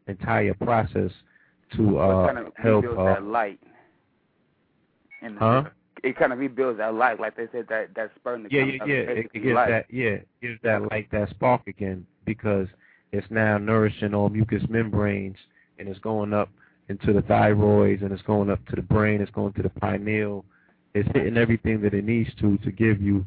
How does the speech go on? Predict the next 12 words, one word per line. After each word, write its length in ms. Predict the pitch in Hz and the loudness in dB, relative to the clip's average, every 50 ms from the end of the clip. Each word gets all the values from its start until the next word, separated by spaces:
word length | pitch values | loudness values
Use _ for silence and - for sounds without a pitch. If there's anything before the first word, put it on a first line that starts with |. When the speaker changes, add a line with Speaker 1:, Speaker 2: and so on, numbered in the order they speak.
| - - _ _ _ - | -6 -14 _ _ _ -8
Speaker 1:
an 80 | 95 95 | -6 -6
experience 640 | 92 - - - 110 107 104 104 101 98 98 95 - - - - | -6 -6 -4 -2 0 2 2 2 0 -2 -4 -6 -10 -18 -12 -4
of 280 | 98 92 92 90 92 92 - | -2 0 2 2 0 -2 -4
recharging 840 | - 95 101 104 101 - - 104 104 101 98 95 101 98 95 92 92 - _ _ _ _ _ _ _ | -4 -2 -2 -2 0 0 2 4 4 4 4 2 0 -4 -6 -6 -8 -12 _ _ _ _ _ _ _
and 260 | 92 95 92 92 82 76 | -6 -4 -4 -4 -2 0
recalibrating 800 | 95 107 104 107 110 104 98 98 95 95 98 98 90 76 95 95 | 0 0 2 2 2 2 2 2 0 2 2 2 2 0 -2 -4
yourself 420 | 95 92 - - 104 95 95 95 - - - _ _ _ _ _ _ - - | -4 -2 0 2 4 4 4 2 0 -2 -10 _ _ _ _ _ _ -2 2
to 180 | 104 98 95 | 4 4 4
a 180 | - - - - | 2 2 0 2
frequency 540 | - 147 147 - 117 110 104 - - 113 104 | 2 2 0 2 0 -4 -4 -2 -2 -2 0
of 120 | 92 87 85 | 0 0 0
life 320 | 95 113 127 127 117 | 2 2 2 2 2